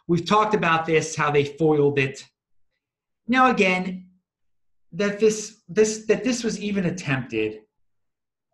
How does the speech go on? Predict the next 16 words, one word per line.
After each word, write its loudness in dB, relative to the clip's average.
is -2
a -4
wake-up 2
call -2
to -12
all -2
you -4
people -8
who -8
keep -8
stuff -6
who -14
keep -12
Bitcoin -6
at -14
Coinbase, -12